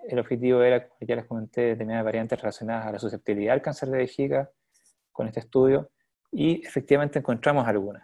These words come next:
Aquí este, este es un gráfico, eh, es un Manhattan plot, que quizás algunos de ustedes lo han visto en este tipo de estudio, que muestran,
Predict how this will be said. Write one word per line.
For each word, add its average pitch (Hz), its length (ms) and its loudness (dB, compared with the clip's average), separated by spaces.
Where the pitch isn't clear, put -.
Aquí 107 220 -4
este, 127 320 -2
este - 160 -8
es 120 40 -4
un 117 100 -6
gráfico, 117 420 0
eh, 117 380 -4
es 120 100 -10
un 113 100 -6
Manhattan 127 500 -2
plot, 135 200 2
que 110 300 0
quizás - 200 -10
algunos 113 320 -6
de - 20 -16
ustedes 117 380 -2
lo 110 100 -4
han 110 40 2
visto 113 220 0
en 123 60 -2
este 117 160 -4
tipo 117 180 2
de 110 60 -8
estudio, 123 280 0
que 113 80 -2
muestran, 110 460 -8